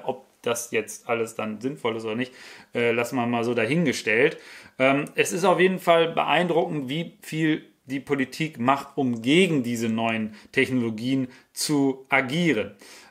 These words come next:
Ähm, ganz ähnlich sieht das auch bei der Windkraft aus. Ähm, da ist es im Grunde, ja, noch krasser, ähm, als bei der P V. Ihr seht das hier einmal richtig schön, ähm, aufgezeigt.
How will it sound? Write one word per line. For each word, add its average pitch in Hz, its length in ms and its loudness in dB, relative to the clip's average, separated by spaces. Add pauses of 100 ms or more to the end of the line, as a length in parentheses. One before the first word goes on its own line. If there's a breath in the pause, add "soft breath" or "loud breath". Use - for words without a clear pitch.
Ähm, 147 260 2
ganz 208 340 2
ähnlich 202 320 4
sieht 180 160 -4
das 175 240 2
auch 160 260 4
bei 151 120 4
der 120 220 4
Windkraft 151 680 2
aus. 143 400 2 (280 loud breath)
Ähm, 143 280 2
da 147 200 4
ist 170 80 0
es 170 140 -4
im 156 200 -2
Grunde, 151 480 4
ja, 110 200 2
noch 139 340 0
krasser, 170 640 4 (200 loud breath)
ähm, 143 220 0
als 151 240 -2
bei 143 140 2
der 139 100 2
P 135 200 -4
V. 147 380 4
Ihr 131 200 2
seht 127 240 0
das 143 160 0
hier 160 320 0
einmal 139 240 0
richtig 147 320 -6
schön, 156 420 -2 (280 loud breath)
ähm, 131 200 2
aufgezeigt. 135 880 2